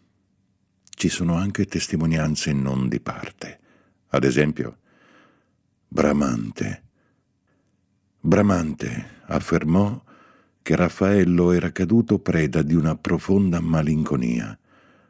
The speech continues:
Voleva dipingere la Madonna, ma per quanti tentativi facesse, continuamente falliva. Troppo impari i suoi sforzi, troppo inadeguati rispetto a ciò che la Madonna è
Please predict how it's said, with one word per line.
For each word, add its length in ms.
Voleva 420
dipingere 680
la 120
Madonna, 760
ma 100
per 140
quanti 400
tentativi 500
facesse, 760
continuamente 960
falliva. 720
Troppo 600
impari 680
i 80
suoi 260
sforzi, 640
troppo 580
inadeguati 800
rispetto 480
a 100
ciò 320
che 220
la 120
Madonna 600
è 260